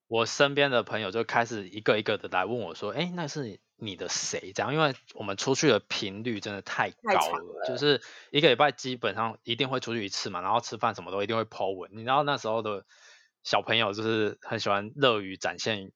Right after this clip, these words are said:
Speaker 1: 自己的感情生活。
Speaker 2: 嗯。
Speaker 1: <laughs>
Speaker 2: 小朋友。
Speaker 1: 然后，对，然后我就渐渐的跟身边的，身边的朋友讲，因为他们也都很好奇，我就觉得那没什么好避讳。然后真正让我觉得不用害怕，是因为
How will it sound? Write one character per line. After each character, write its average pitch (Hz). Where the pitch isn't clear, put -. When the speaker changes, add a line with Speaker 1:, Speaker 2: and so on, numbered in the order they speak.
Speaker 1:
自 120
己 95
的 90
感 92
情 92
生 98
活。 -
Speaker 2:
嗯。 202
Speaker 1:
<laughs> -
Speaker 2:
小 180
朋 143
友。 165
Speaker 1:
然 -
后， 185
对， 151
然 139
后 180
我 107
就 123
渐 117
渐 117
的 95
跟 104
身 104
边 104
的， 92
身 151
边 165
的 113
朋 101
友 92
讲， -
因 135
为 143
他 131
们 110
也 90
都 98
很 95
好 92
奇， -
我 92
就 120
觉 117
得 98
那 113
没 95
什 -
么 87
好 85
避 98
讳。 95
然 110
后 185
真 220
正 208
让 190
我 120
觉 117
得 117
不 120
用 127
害 139
怕， 135
是 139
因 127
为 117